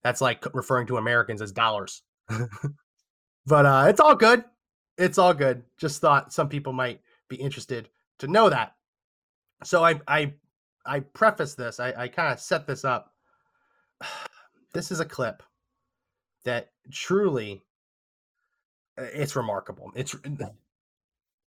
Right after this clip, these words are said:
the, the avoiding answer. I mean, we just watched two clips of the same exact question being asked to two different people, and the Biden administration officials just refusing to answer it,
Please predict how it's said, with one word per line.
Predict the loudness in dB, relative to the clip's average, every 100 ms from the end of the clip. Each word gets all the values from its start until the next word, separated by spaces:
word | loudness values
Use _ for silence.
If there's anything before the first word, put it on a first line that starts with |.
| _ _
the, | -4 0 0 0 -4 -10 _ _ _ _
the | -6 -2 -2 -4 -8 -16 0
avoiding | 0 4 8 8 8 6 2 -2 -10 _ -2
answer. | 0 2 4
I |
mean, | 6 6
we |
just | 4 4
watched | 6 4 2 -6 -4
two | -4
clips | 0 -2 -2 -8 -20 _ -8
of | -6 -6
the |
same | -2 4 6 6
exact | 4 2 0 -2
question | 0 0 -2
being | -6 -4
asked | -4 -4
to | -10
two | -6
different | -6 -6 -10
people, | -12 -12 -14 _ _ _ _
and | -4 -4 -4 -8 -12 _ _ _ _
the | 2 4
Biden | 6 6
administration | 2 0 0 -2 -2
officials | -8 -10 -10 -14
just | -8 -8 -8 -18 _ _
refusing | -12 -4 -4 -2
to | -2
answer | -2 -4 -2 -2
it, | -2